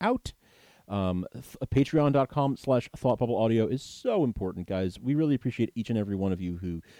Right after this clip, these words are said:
supports us there and helps us to, to make these shows, um, and to, uh, uh, keep the, you know, pay the bills and, and do everything that needs to be done to, to create them. So, um, thank you for your support there. And if you, if you can spare a buck a month,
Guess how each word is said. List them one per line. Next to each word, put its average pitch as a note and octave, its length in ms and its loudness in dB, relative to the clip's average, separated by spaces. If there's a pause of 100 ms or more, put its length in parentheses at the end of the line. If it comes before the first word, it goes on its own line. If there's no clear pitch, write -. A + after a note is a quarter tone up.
(140)
supports F#3 400 2
us D#3 100 2
there C3 280 6
and G2+ 120 0
helps G#2+ 240 -2
us A2 120 -2
to, F#2 280 0
to F2+ 100 -8
make G#2 280 -2
these B2 160 0
shows, G#2+ 560 2 (880)
um, F2 320 -2
and F2+ 220 -4
to, F2 320 -2
uh, E2 220 0 (520)
uh, D#2 280 -6 (440)
keep C3+ 240 -4
the, A2+ 280 4
you A2 60 0
know, F#2+ 80 -4
pay D3+ 180 4
the D3+ 80 8
bills A#2+ 640 4
and, F2 320 -4
and E2 260 -8
do A#2 160 2
everything G#2+ 320 2
that G2 60 0
needs F#2+ 140 -4
to G2 80 -10
be G2 40 -4
done F2 300 -2
to, E2 240 -4
to - 300 -12
create D#2+ 260 -6
them. E2 160 -8
So, E2+ 300 -4 (360)
um, E2+ 160 -2
thank C#3 280 2
you G#2 100 2
for A2+ 160 -2
your G2+ 120 0
support - 380 -6
there. F2+ 220 0
And F2 80 0
if - 140 -8
you, F2+ 120 -8 (160)
if - 120 -10
you F#2+ 60 -6
can G2 100 -6
spare C#3 300 2
a C#3+ 40 2
buck B2+ 220 2
a B2+ 40 4
month, B2 380 0